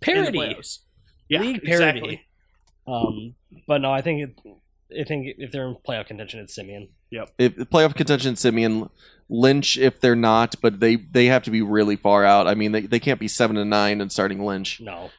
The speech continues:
Speaker 3: It's gotta be, you know, they've gotta be losing.
Speaker 2: If
Speaker 1: Yeah.
Speaker 2: they can even smell the playoffs, it's gonna
Speaker 1: Yep.
Speaker 2: be Simeon.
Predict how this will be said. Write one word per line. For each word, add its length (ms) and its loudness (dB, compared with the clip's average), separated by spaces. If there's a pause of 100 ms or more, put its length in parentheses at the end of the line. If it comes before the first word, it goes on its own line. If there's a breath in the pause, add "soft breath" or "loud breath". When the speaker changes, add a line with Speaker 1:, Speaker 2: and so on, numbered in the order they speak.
(120)
Speaker 3:
It's 180 -4
gotta 240 4
be, 380 0
you 160 0
know, 100 4
they've 200 2
gotta 180 2
be 180 0
losing. 680 0 (480)
Speaker 2:
If 80 -2
Speaker 1:
Yeah. 100 0
Speaker 2:
they 60 -4
can 160 -4
even 260 -6
smell 720 -8
the 120 -16
playoffs, 580 -10
it's 140 -18
gonna 100 -8
Speaker 1:
Yep. 120 -4
Speaker 2:
be 40 -10
Simeon. 400 -18